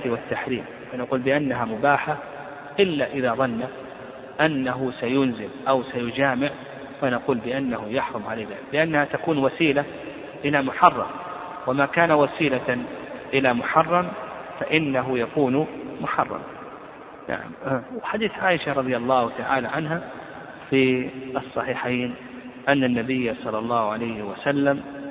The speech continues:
كان يقبل وهو صائم ويباشر وهو صائم، نعم، يقبل وهو صائم ويباشر وهو صائم. وقد ورد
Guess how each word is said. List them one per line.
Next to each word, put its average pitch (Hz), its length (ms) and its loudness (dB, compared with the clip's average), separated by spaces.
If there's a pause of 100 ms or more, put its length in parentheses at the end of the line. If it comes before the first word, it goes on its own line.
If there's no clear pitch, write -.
(840)
كان 135 200 6
يقبل 123 800 0 (580)
وهو 120 260 -2
صائم 120 560 0 (640)
ويباشر 120 1400 0 (440)
وهو 120 720 0 (500)
صائم، 117 380 -2 (760)
نعم، 104 240 -8
يقبل 123 480 -2
وهو 117 340 -2
صائم 127 520 -2 (180)
ويباشر 135 800 0 (720)
وهو 156 320 0
صائم. 135 440 -2
وقد 151 300 -2
ورد 156 260 4